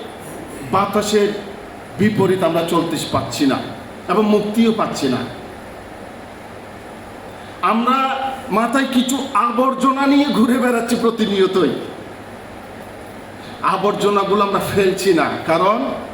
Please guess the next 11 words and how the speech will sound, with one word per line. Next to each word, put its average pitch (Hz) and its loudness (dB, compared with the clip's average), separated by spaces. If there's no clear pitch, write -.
আমার 330 4
সমাজ 160 2
আমাকে 156 2
বিচ্ছিন্ন 165 2
করে 139 4
ফেলবে। 120 2
আমি 214 0
সমাজকে 247 2
ভয় 226 4
পাচ্ছি। 233 0
আমি 220 4